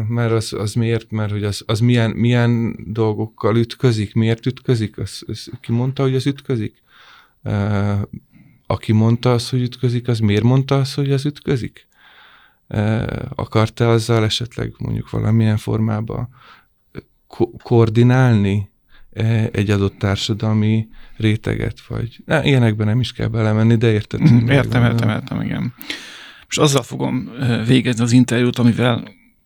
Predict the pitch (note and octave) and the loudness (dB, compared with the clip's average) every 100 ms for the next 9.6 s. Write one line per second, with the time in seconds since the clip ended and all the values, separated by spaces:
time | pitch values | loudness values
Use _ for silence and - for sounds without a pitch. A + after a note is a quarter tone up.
0 | _ - B2+ A2 A#2+ - A#2 A#2 A2+ B2 | _ 0 2 4 2 4 2 0 0 2
1 | B2 B2+ B2+ A#2+ B2 A#2+ B2+ A#2+ - - | 4 4 6 4 4 4 4 2 -6 -14
2 | - - - - - _ C#3+ C#3 A#2 - | -14 -14 -18 -20 -20 _ 6 6 6 2
3 | A#2+ B2 B2 C#3+ - - C3+ - B2+ C3 | 4 4 2 -2 -14 -2 -2 4 4 4
4 | G#2+ B2+ B2+ A#2+ A2+ - - C#3 - B2 | 4 6 6 4 -2 -12 -6 -2 0 0
5 | B2+ A#2 A#2+ B2+ C3 B2+ - - B2 B2 | -2 -2 -4 -2 -2 -4 -4 0 0 2
6 | B2 B2 - B2+ A#2 A2+ A#2+ - B2+ D#3 | -2 -4 -4 -4 -2 -2 -4 0 2 4
7 | F#3+ E3+ - B2 - A#2 B2 - B2+ C3 | 2 -2 -6 -4 -2 -4 -4 -2 -4 0
8 | C3 A#2+ C3 B2 A#2+ A2+ A#2+ B2 A#2 - | 0 0 0 0 2 2 2 0 -2 -2
9 | - B2 B2 A#2+ C3+ A#2+ | -2 0 -2 -2 -2 -2